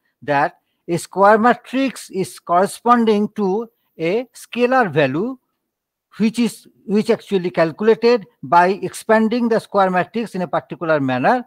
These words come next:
that we will come, uh, little shortly. So if you can expand the square matrix in a particular manner, we get a scalar value.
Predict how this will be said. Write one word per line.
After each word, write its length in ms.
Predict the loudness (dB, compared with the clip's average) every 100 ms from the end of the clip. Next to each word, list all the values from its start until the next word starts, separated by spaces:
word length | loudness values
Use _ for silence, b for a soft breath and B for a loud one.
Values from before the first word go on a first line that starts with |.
| _
that 180 | -4 -4
we 120 | -2
will 160 | -4 -4
come, 300 | -2 -2 -4 -10 -20 -20 -20 -14
uh, 40 |
little 680 | -10 -10 -10 -8 -8 -10 -14
shortly. 540 | -2 0 0 -2 -6 -6 b b b
So 380 | 0 0 0 -4 _ -2
if 180 | 0
you 140 | 2 2
can 180 | 4 2
expand 720 | 0 -8 _ 2 4 2 2
the 160 | 0
square 340 | 0 -2 -2 0
matrix 480 | -2 -4 -6 -8 -8
in 80 |
a 60 | -8
particular 580 | -6 -8 -10 -10 -4 -2
manner, 480 | -2 -2 -2 -2 -6 _
we 240 | -4 -2 -2
get 400 | -2 -2 -2 _
a 160 | -6 -6
scalar 640 | -6 -6 0 4 4 2
value. 320 | 0 -2 -4